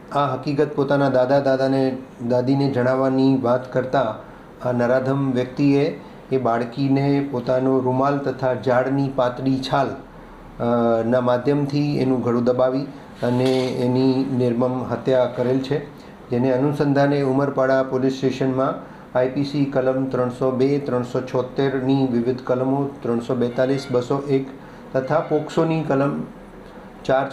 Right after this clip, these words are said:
છ દસ હેઠળ ગુનો દાખલ કરી અને આ આરોપીને ધરપકડ કરવામાં આવેલ છે. હાલ રિમાન્ડ મેળવવાની તજવીજ ચાલુ છે અને અન્ય ઇન્વેસ્ટિગેશન, અ, વ્યવસ્થિત રીતે થાય અને આ દુષ્કર્મ કરનારને, આ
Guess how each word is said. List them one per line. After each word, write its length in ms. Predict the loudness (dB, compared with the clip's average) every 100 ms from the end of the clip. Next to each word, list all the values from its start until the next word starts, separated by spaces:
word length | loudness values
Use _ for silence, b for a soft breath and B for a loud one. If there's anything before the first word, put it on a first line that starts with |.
| -2
છ 20 |
દસ 300 | 2 0 0
હેઠળ 300 | -2 0 -2 -2 -2
ગુનો 280 | 0 2 2
દાખલ 320 | 2 0 -2
કરી 300 | 0 0 0 -4 B B B -16 -4
અને 380 | 0 2 2 2
આ 360 | 2 0 2
આરોપીને 800 | 2 2 0 2 2 2 -2 -4 -2
ધરપકડ 420 | 0 0 -2 -2
કરવામાં 400 | 0 0 2 2
આવેલ 220 | 2 0
છે. 280 | -2 -4 -4 B B B -2
હાલ 180 | 0 0
રિમાન્ડ 380 | 0 0 0
મેળવવાની 420 | 2 2 2 2 2
તજવીજ 440 | 0 0 0 0
ચાલુ 260 | 0 0 0
છે 280 | -2 -2
અને 360 | 0 2 2 2
અન્ય 220 | 2 2
ઇન્વેસ્ટિગેશન, 1000 | 0 0 0 0 -2 0 0 0 0 0
અ, 520 | -2 -8 -16 -16 -4 0 2 4 2 -2 -4
વ્યવસ્થિત 460 | 0 0 0 -2 0
રીતે 240 | 0 0
થાય 340 | 0 0 2 0
અને 220 | 0 0
આ 360 | 2 2 0 -2 B B B -4
દુષ્કર્મ 460 | -2 0 0 0 0
કરનારને, 680 | 0 0 2 0 0 -2 0
આ 300 | 2 2